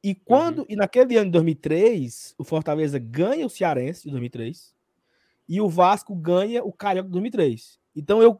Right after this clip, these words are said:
Speaker 1: foi a mi-, meu último título do Vasco. Eu comemorei o título do Carioca de dois mil e três pelo Vasco. Comemorei, era, era, como era aquele... Era Léo... Léo Matos. Não, o nome do cara, Felipe, um
Speaker 2: Hum.
Speaker 1: Não, não lembro o nome do cara, não. Era um, um cara aí, Léo não sei o quê.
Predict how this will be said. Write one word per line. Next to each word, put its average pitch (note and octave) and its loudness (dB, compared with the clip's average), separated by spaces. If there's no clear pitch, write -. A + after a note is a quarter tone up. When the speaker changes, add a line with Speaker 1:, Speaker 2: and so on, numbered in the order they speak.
Speaker 1:
foi A#3 2
a B3 4
mi-, A#3+ -4
meu A3+ 4
último F4+ 2
título E4+ -2
do D#4 -2
Vasco. C3 -4
Eu C#3 -12
comemorei E3 0
o B3+ 2
título A3 -10
do A3+ -14
Carioca D#3+ -2
de D#3 -18
dois D3 -6
mil C#3 -6
e - -18
três B2 -6
pelo C#3+ -8
Vasco. C3 -8
Comemorei, C#3 0
era, C3+ -2
era, C3+ -4
como G3 -12
era A3 -4
aquele... F3+ -6
Era C#3 -8
Léo... D3 0
Léo D#3+ 0
Matos. D3+ -6
Não, A3 -6
o G#3 -6
nome G3+ -4
do F#3+ -8
cara, G#3 2
Felipe, C#3+ -4
um B2+ -8
Speaker 2:
Hum. A#2 -12
Speaker 1:
Não, A3 -8
não A#3 -6
lembro F#3+ 2
o F3+ 0
nome E3+ -2
do D3+ -6
cara, A#2+ -8
não. G2 -16
Era E3 2
um, G3 -6
um G#3+ -10
cara G3 -6
aí, G2 -10
Léo D#3 2
não F#3+ -6
sei F#3+ -12
o E3+ -12
quê. G2+ -20